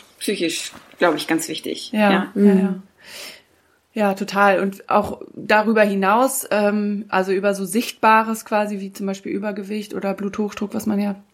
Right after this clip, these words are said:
Speaker 2: auch sieht, <laughs> also messbar ist, äh, ist es ja für uns zum Beispiel auch so, dass wir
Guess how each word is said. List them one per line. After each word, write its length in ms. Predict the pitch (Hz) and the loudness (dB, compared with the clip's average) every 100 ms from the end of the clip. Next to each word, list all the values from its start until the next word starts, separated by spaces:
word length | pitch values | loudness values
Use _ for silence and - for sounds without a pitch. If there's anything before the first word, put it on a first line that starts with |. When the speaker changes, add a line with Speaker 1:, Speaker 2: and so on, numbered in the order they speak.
| - | -6
Speaker 2:
auch 140 | 220 | -6
sieht, 380 | - 226 - 262 | -2 -2 -2 -2
<laughs> 200 | 285 - | 0 2
also 180 | 220 214 | 2 4
messbar 480 | 208 220 - 208 202 | 2 0 0 0 0
ist, 180 | 220 - - - - | -2 -8 -18 -18 -10
äh, 240 | - 202 190 | 2 2 2
ist 120 | - | -4
es 100 | - | -4
ja 100 | - | -4
für 140 | 208 | -2
uns 200 | 196 202 | -4 -4
zum 100 | 208 | -4
Beispiel 220 | 190 196 | -6 -4
auch 100 | 185 | -4
so, 100 | 190 | -4
dass 140 | 196 196 | -8 -4
wir 260 | 208 214 | -2 -2